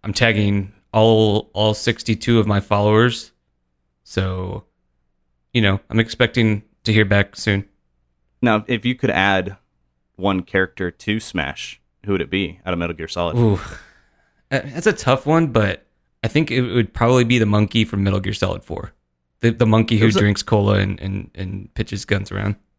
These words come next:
Speaker 2: <laughs> There's a monkey in Metal Gear Solid
Speaker 1: Dude, get
Speaker 2: four.
Speaker 1: with the program.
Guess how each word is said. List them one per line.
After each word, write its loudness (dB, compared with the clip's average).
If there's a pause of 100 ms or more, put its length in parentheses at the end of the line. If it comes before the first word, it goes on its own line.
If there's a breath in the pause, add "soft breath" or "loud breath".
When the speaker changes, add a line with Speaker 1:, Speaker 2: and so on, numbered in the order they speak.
(160)
Speaker 2:
<laughs> -20
There's 2
a 6
monkey 2 (120)
in 2
Metal 2
Gear 0
Solid -2
Speaker 1:
Dude, 2
get 2
Speaker 2:
four. 2
Speaker 1:
with 2
the 2
program. 2